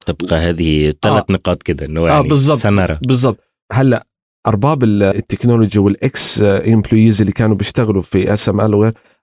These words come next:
Speaker 2: قالوا لا يمكن إنهم على ال دي يو في يوصلوا لل-، للفور ولل5 ولل3، لأنه التقنية لا تسمح، لأنه في ليميتيشن لهذا ال-، لهذا الديب، للأشياء الفو-، حتى تستطيع أن تمكنك من هذا الموضوع.
Speaker 1: مم.
Speaker 2: وحتى لو نجحت، يعني، راح يكون كوست عالي جدًا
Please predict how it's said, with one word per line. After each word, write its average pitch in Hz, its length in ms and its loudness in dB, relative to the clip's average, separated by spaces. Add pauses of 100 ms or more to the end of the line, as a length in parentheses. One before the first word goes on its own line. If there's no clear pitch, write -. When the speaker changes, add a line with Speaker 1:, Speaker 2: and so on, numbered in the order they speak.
Speaker 2:
قالوا 139 160 4
لا 139 120 4
يمكن 160 440 0
إنهم 123 260 2
على 107 120 0
ال 110 40 -4
دي 131 100 2
يو 131 140 4
في 123 80 0
يوصلوا 113 480 2
لل-، 95 240 0 (300)
للفور 104 680 2
ولل5 113 600 0
ولل3، 95 500 0 (640)
لأنه 131 280 2
التقنية 151 420 0
لا 123 140 2
تسمح، - 480 -4
لأنه 110 260 2 (220)
في 147 120 2
ليميتيشن 113 640 0
لهذا 98 300 0
ال-، 98 180 -2 (240)
لهذا 113 320 2
الديب، 104 420 2 (100)
للأشياء 104 520 0
الفو-، 117 260 -2
حتى - 280 -2
تستطيع 113 480 -4
أن 104 80 -6
تمكنك 107 460 -4
من 95 120 -4
هذا 92 160 -4
الموضوع. 95 380 -8 (100)
Speaker 1:
مم. 80 220 -2 (260)
Speaker 2:
وحتى 170 540 -4
لو 131 240 2
نجحت، 143 460 -2
يعني، 104 240 0
راح 104 180 -6
يكون 127 220 -2
كوست 131 380 -2
عالي 110 240 2
جدًا 107 360 -6